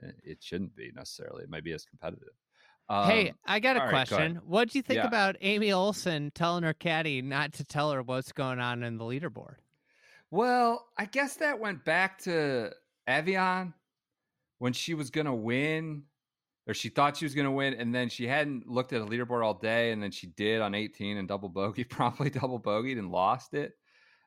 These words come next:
Speaker 1: I, I guess that's the origin of her, you know, preference for not looking at leaderboards. I, I think that's crazy. I mean, but
Speaker 2: Yes.
Speaker 1: to each their own. A lot of people, some people like that. I don't know. It,
Speaker 2: I
Speaker 1: but
Speaker 2: think it's nuts.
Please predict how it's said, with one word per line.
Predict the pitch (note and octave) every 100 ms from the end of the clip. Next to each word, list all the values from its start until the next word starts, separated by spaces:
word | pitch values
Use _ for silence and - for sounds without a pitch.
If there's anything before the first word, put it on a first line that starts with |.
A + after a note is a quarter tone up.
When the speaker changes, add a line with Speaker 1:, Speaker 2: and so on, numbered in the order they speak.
| _ A#2
Speaker 1:
I, | - -
I | B2
guess | F#3+ -
that's | F#3 F#3+
the | D#3
origin | D3+ D#3 E3
of | D3+
her, | C#3+ C3 A2 - - - _ -
you | C3+
know, | A#2 A2 _
preference | C#3 C3 C#3+ B2
for | -
not | G#2 G#2+ A#2
looking | A#2+ B2+ A#2+
at | G#2+
leaderboards. | A2+ B2 C3 C3+ C3+ C3
I, | - - - - - _ _ _ _ _ _ _ -
I | F#3
think | C#4+
that's | G#3+ A#2+ -
crazy. | - A2 D#3+ G3 C3 G2+ G2+
I | G#2
mean, | B2 C3
but | A#2+ -
Speaker 2:
Yes. | F3+ D#4 G4 - D3
Speaker 1:
to | - D#3
each | F#3
their | F3 C#3+ C3
own. | F3 E3
A | C3+
lot | C#3+ F#3+
of | -
people, | E3+ D#3+ C#3+ C#3 C3
some | C3 C#3+ D#3+
people | E3+ E3+
like | C#3 F3 -
that. | - C2+ -
I | A2+
don't | G3+ A#2
know. | - D#2 C#3 C3 B2 - - - F2+ _ _ _ _ _ -
It, | A#2+ -
Speaker 2:
I | G#3 E4
Speaker 1:
but | G4+
Speaker 2:
think | F4
it's | D#4 C#4+
nuts. | D4+ F#4 - -